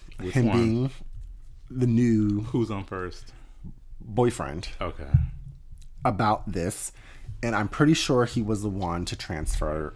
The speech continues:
Speaker 2: the S T I to me.
Speaker 1: Okay.
Speaker 2: He says he's really sorry and has given me assurances that it will never happen again.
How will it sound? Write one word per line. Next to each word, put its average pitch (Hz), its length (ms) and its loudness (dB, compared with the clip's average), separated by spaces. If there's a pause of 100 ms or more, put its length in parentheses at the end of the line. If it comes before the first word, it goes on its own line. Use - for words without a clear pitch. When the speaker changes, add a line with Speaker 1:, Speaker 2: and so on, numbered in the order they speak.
(200)
Speaker 2:
the 82 460 -6
S 78 140 -6
T - 140 -6
I 113 160 -2
to - 180 -10
me. 107 160 -12 (340)
Speaker 1:
Okay. - 80 -16 (580)
Speaker 2:
He - 160 -4
says 127 400 2
he's 151 160 -2
really 147 220 0
sorry 87 720 -2
and 98 100 -6
has 92 160 -4
given 104 220 0
me 104 80 2
assurances 85 600 -2
that 95 200 -4
it 98 140 -8
will 90 80 -2
never 98 540 -2
happen 87 340 -6
again. 85 420 -6